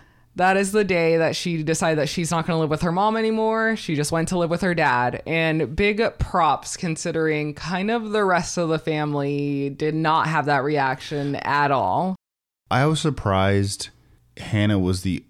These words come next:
Speaker 2: only sibling that had that reaction. From what we can
Speaker 1: <sighs> I
Speaker 2: tell,
Speaker 1: know.
Speaker 2: and from what we saw in the doc, it seems like Hannah was the only one who came to this realization, which it was, it's kind of amazing the way Colin describes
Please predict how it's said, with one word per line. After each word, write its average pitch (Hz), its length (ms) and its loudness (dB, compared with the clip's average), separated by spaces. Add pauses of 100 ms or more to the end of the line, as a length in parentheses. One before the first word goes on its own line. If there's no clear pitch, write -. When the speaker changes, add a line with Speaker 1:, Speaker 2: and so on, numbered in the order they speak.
(100)
Speaker 2:
only 90 400 0
sibling 76 600 -2
that 73 140 -2
had 78 300 -4
that 76 180 -6
reaction. 71 440 -6
From 113 200 2
what 117 140 4
we 123 160 2
can 147 120 2
Speaker 1:
<sighs> - 0 -
I 139 60 4
Speaker 2:
tell, 123 580 4
Speaker 1:
know. 165 160 -4
Speaker 2:
and 95 120 -2
from 101 100 2
what 101 80 2
we 107 100 2
saw 113 180 0
in 113 60 4
the 123 60 4
doc, 92 380 2
it 87 100 -4
seems 101 340 0
like 90 180 0
Hannah 92 220 2
was 87 120 0
the 87 100 -4
only 87 300 0
one 85 420 0 (280)
who 95 120 -4
came 90 320 0
to 95 80 -4
this 90 220 -2
realization, 87 560 -2
which 92 240 -2 (600)
it 131 200 -6
was, 151 320 0
it's 120 160 -6
kind 160 200 0
of 180 100 0
amazing 104 880 0 (640)
the 104 220 0
way 104 380 2
Colin 101 400 0
describes 87 960 -2